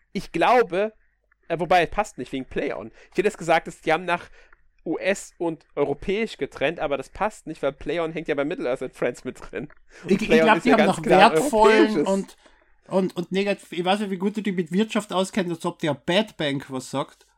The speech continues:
Speaker 2: aber dass
Speaker 1: Ja,
Speaker 2: du
Speaker 1: der Name,
Speaker 2: quasi,
Speaker 1: Begriff
Speaker 2: äh,
Speaker 1: sagt mir was, ja.
Speaker 2: dass du, dass du, äh, Unternehmen gründest, auf das du deine Schulden abschirmst und dann
Speaker 1: Mhm.
Speaker 2: das Unternehmen in den Konkurs schickst und die anderen Sachen, denen geht's dann gut quasi.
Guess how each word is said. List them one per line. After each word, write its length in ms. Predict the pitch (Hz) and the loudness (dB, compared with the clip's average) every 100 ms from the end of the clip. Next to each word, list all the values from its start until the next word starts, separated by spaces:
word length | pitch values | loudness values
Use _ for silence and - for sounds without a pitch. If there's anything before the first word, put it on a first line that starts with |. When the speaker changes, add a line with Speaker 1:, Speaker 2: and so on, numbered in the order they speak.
| _ _ _ - | _ _ _ -8
Speaker 2:
aber 200 | 151 156 | -6 -4
dass 140 | 160 | -4
Speaker 1:
Ja, 80 | 135 | 0
Speaker 2:
du 40 | |
Speaker 1:
der 100 | 147 | 2
Name, 140 | 156 196 | 4 4
Speaker 2:
quasi, 180 | 185 151 | 0 -6
Speaker 1:
Begriff 280 | 156 202 | -2 -2
Speaker 2:
äh, 40 | - | 2
Speaker 1:
sagt 280 | 160 156 - | 2 2 -2
mir 160 | 131 | -4
was, 240 | 107 104 - | -4 -6 -2
ja. 220 | 107 143 | -2 0
Speaker 2:
dass 220 | 175 165 | 0 -2
du, 80 | 180 | -4
dass 280 | 143 185 - | -2 -2 0
du, 220 | 175 156 | -2 -2
äh, 180 | 147 147 | -6 -4
Unternehmen 680 | 170 175 170 170 202 214 196 | -4 -2 -2 0 0 -2 -2
gründest, 640 | 175 196 208 196 185 - | -2 -2 0 -2 -4 -8
auf 160 | 156 151 | -10 -4
das 320 | 165 165 - | -2 -2 -2
du 140 | 180 | -8
deine 260 | 165 147 151 | -4 -4 -6
Schulden 540 | - - 202 196 180 | -4 2 2 2 -4
abschirmst 720 | 135 139 - 139 147 - - - | -6 -8 -8 -6 -6 -8 -16 -14
und 200 | 143 165 | -4 0
dann 180 | 180 | 2
Speaker 1:
Mhm. 60 | 190 | 2
Speaker 2:
das 140 | 170 | -2
Unternehmen 580 | 160 160 160 156 165 165 | -6 -8 -6 -2 -2 -2
in 120 | 156 | -4
den 140 | 147 139 | -4 -6
Konkurs 440 | 143 - 180 180 | -8 -4 -2 -2
schickst 460 | - 160 165 - 135 | -4 -6 -6 -10 -14
und 280 | 135 - - | -16 -12 -8
die 120 | - | -6
anderen 340 | 160 180 160 | -4 -4 -6
Sachen, 380 | 151 160 143 135 | -6 -6 -8 -8
denen 260 | 147 147 139 | -6 -6 -6
geht's 240 | 143 - | -8 -8
dann 160 | 131 117 | -10 -8
gut 260 | 139 131 | -8 -10
quasi. 400 | - 107 104 139 | -12 -12 -10 -10